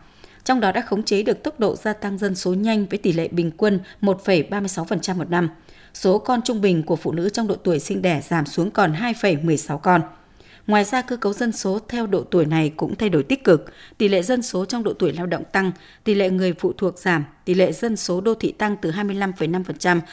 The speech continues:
vào năm hai nghìn không trăm lẻ chín lên ba mươi hai phẩy một phần trăm vào năm hai nghìn không trăm hai mươi. Để tiếp tục nâng cao chất lượng dân số trong thời gian tới, các ngành chức năng sẽ tiếp tục tăng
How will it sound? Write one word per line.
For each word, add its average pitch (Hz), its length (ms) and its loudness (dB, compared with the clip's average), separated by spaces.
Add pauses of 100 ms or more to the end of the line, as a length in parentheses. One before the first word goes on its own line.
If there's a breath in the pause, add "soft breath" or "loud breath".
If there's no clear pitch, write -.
(220 loud breath)
vào 196 100 0
năm 220 140 0
hai 214 120 -2
nghìn 175 240 2
không 190 220 -6
trăm 196 180 -4
lẻ 196 180 0
chín 196 280 0
lên 214 240 2 (260 loud breath)
ba 226 140 -2
mươi 214 120 -2
hai 208 180 -4
phẩy 143 120 0
một 151 160 -2
phần 143 160 -2
trăm 196 280 0 (200 loud breath)
vào 151 80 -2
năm 185 160 2
hai 185 120 2
nghìn 151 200 0
không 175 140 -6
trăm 175 160 -4
hai 170 100 0
mươi. 175 260 4 (720 soft breath)
Để 196 100 2
tiếp 285 180 0
tục 196 140 0
nâng 214 180 0
cao 214 140 -4
chất 285 160 -4
lượng 220 160 2
dân 208 200 -2
số 180 240 -2
trong 214 160 -4
thời 151 120 -4
gian 190 160 -4
tới, 180 320 -2 (260 loud breath)
các 294 100 0
ngành 220 160 2
chức 269 160 -4
năng 233 180 0
sẽ 240 140 -6
tiếp 302 220 -4
tục - 260 -2
tăng 226 160 0